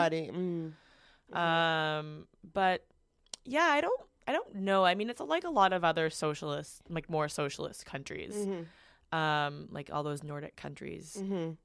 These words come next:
Speaker 2: uh, where, you know, they've got high taxes and their happiness is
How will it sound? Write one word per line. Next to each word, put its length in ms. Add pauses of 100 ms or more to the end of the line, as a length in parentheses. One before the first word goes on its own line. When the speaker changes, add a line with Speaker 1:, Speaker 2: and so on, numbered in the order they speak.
Speaker 2:
uh, 380
where, 760 (260)
you 80
know, 140
they've 120
got 140
high 180
taxes 440
and 100
their 80
happiness 540
is 260